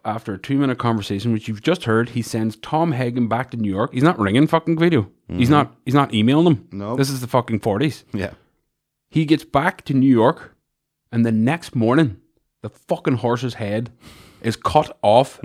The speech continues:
Speaker 1: and <laughs> placed in a man's bed. It's fucking terrifying when
Speaker 2: There,
Speaker 1: you think about it.
Speaker 2: there's a great, uh, bit on the, uh, D V D extras that talks about how they, how they sprung it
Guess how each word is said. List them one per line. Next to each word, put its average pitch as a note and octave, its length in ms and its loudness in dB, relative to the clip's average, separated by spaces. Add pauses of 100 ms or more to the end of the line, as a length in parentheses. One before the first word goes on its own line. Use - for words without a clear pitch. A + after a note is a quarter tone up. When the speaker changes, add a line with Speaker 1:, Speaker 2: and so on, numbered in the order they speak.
Speaker 1:
and G#2+ 160 -2
<laughs> - 0 -
placed - 420 -4
in A#2+ 80 -2
a G2+ 60 -2
man's G2+ 320 -2
bed. F#2+ 320 -6 (1400)
It's A#2 220 -2
fucking D3+ 560 0
terrifying A#2 640 0
when G#2 60 0
Speaker 2:
There, G#2+ 100 4
Speaker 1:
you G#2+ 40 0
think G#2+ 140 -2
about B2 180 0
it. C3 100 -4
Speaker 2:
there's G2+ 200 -4
a G2 60 -4
great, G2+ 420 -4
uh, F#2 240 -4
bit F#2 280 -8
on F2+ 200 -8
the, E2 340 -10
uh, E2 100 -14
D F2 140 -8
V E2+ 80 -8
D E2+ 160 -8
extras F2+ 500 -10 (720)
that F#2+ 100 -10
talks F2 280 -4
about F2 160 -8
how F2 180 -6
they, E2 360 -10 (1700)
how B2+ 180 -2
they A#2+ 140 -2
sprung G#2 400 -4
it - 200 -6